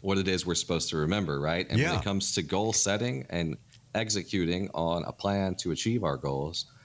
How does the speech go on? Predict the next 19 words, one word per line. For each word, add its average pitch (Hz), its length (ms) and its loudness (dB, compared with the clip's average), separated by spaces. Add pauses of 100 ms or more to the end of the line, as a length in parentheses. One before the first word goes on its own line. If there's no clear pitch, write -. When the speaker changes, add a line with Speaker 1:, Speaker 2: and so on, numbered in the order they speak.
(180)
Speaker 1:
uh, 71 200 -4
the 82 100 0
acronym 101 360 0
smart 95 460 0 (240)
tells 92 240 -2
us, - 360 0
number 101 200 2
one, 98 240 2 (220)
be 110 100 2
specific. - 680 -2 (560)
You 80 80 -2
know, 82 260 0
if 85 140 -4 (180)
your 90 160 0
resolution 107 540 2
is 98 140 2
to - 100 -4
save 101 420 0
more, 107 380 2